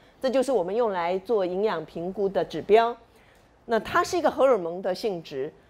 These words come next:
不过它的活性还低，还是在血液里面循环，然后要经过肾脏把它再做一次的代谢，变成钙三醇，这个时候就是活性最高，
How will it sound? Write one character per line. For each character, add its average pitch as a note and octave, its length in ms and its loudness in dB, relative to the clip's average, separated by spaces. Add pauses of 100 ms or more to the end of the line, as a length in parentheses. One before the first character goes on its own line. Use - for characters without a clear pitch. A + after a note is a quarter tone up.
不 A#3+ 100 -2
过 C#4+ 100 6
它 C#4+ 160 0
的 A3+ 120 0
活 F3+ 200 -2
性 A3+ 200 -2
还 F3 180 -4
低， G#3+ 320 -8 (100)
还 A#3+ 140 0
是 E4+ 100 -6
在 E4+ 120 4
血 G3+ 160 0
液 B3 100 2
里 G3 80 -2
面 G3 180 -4
循 E3+ 260 -6
环， C#3 280 -6 (300)
然 G3+ 100 0
后 C4+ 80 4
要 C4+ 140 4
经 C#4+ 340 -2
过 C#4 180 4
肾 G#3 380 -2
脏 A3 260 0 (300)
把 E3+ 160 0
它 B3 260 -2
再 C#4+ 200 4
做 B3 160 0
一 A3 60 0
次 A#3+ 140 -14
的 G#3 80 0
代 G#3 220 0
谢， A3 320 0 (280)
变 G#3+ 260 4
成 F3 300 -6
钙 G#3 160 2
三 G#3 280 -4
醇， D#3+ 320 -8 (260)
这 D#4 100 4
个 C4+ 100 4
时 - 120 -2
候 G3+ 180 2
就 A#3 140 0
是 A3 140 -2
活 F#3 240 -2
性 G#3+ 240 -2
最 G#3+ 240 2
高， G3 320 -4